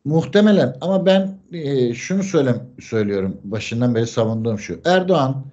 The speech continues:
böyle büyük, ağır bir yenilgiyle, e, yerel seçimleri kaybetmediği sürece kendisini kazanmış görecek. Yani Erdoğan İstanbul'u kaybetse çok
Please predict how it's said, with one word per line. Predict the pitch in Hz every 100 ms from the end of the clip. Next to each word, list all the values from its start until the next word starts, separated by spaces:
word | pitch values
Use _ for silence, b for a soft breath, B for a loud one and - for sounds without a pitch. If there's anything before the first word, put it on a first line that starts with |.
| B B B B 123
böyle | 160 185 170 - - _
büyük, | 110 147 214 - - 151
ağır | 156 196 190 151
bir |
yenilgiyle, | 120 120 120 113 123 143 123 104 - - _ _ _ _ _ _ 101
e, |
yerel | 101 123 143
seçimleri | 151 143 127 120 107 104 98 98 98 _ _
kaybetmediği | - 143 147 180 160 123 98 98
sürece | - 160 143 196
kendisini | 202 160 147 131 156 185
kazanmış | 147 135 127 123 -
görecek. | 92 78 80 80
Yani | 127 127
Erdoğan | 143 180 180 180
İstanbul'u | 170 - 180 175 170 170 170 B B B B _
kaybetse | - 165 165 170 165 - 180 175 -
çok | 170 165 -